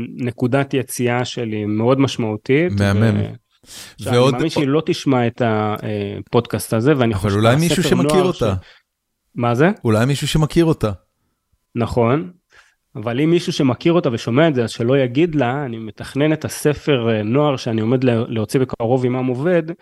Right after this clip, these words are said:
Speaker 1: להקדיש לה אותו.
Speaker 2: אה,
Speaker 1: כאילו, זה
Speaker 2: נהדר.
Speaker 1: <laughs> כן.
Speaker 2: איזה ספר? אתה רוצה לספר עליו מילה?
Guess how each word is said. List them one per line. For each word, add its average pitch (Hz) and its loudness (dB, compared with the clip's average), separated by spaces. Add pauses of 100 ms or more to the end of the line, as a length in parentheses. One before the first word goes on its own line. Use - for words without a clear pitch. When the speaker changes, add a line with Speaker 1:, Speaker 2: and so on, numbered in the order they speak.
(260)
Speaker 1:
להקדיש 120 0
לה 131 2
אותו. 101 -4 (400)
Speaker 2:
אה, 87 0
Speaker 1:
כאילו, 110 0
זה 123 2 (120)
Speaker 2:
נהדר. 98 2 (180)
Speaker 1:
<laughs> 113 -6
כן. 113 -4 (680)
Speaker 2:
איזה 117 2
ספר? 147 0
אתה 117 -2
רוצה 107 0
לספר 147 0
עליו 185 2
מילה? 190 0